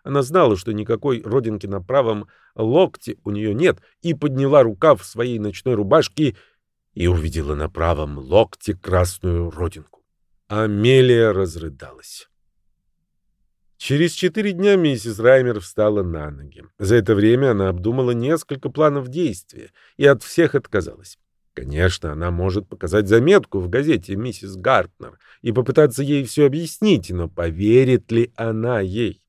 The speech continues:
Миссис Раймер была убеждена, что нет. Она может обратиться в полицию, но поверят ли ей там? Ответ, скорее всего, тоже отрицательный. Она может появиться в офисе мистера Пайна.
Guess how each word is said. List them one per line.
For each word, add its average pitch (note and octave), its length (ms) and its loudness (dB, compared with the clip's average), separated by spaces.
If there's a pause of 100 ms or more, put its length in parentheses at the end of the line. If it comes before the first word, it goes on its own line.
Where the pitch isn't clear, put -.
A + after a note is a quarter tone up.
(400)
Миссис - 340 -8
Раймер F2 380 0
была F2+ 220 -2
убеждена, F#2 520 -2
что - 260 -2
нет. D#2+ 600 -8 (680)
Она A#2 220 2
может D#3 260 2
обратиться D3+ 440 0
в - 60 -18
полицию, A2 600 0 (240)
но D2+ 160 -8
поверят G2 540 -2
ли G2 100 -4
ей A2+ 560 -2 (260)
там? F#2+ 500 2 (440)
Ответ, A#2 360 -6
скорее F3+ 320 0
всего, E3 240 -2
тоже F3+ 240 2
отрицательный. - 640 -6 (560)
Она D2 200 -8
может F2 240 0
появиться G2+ 380 -2
в G2+ 80 0
офисе A#2+ 380 0
мистера A#2+ 400 -2
Пайна. C3+ 500 4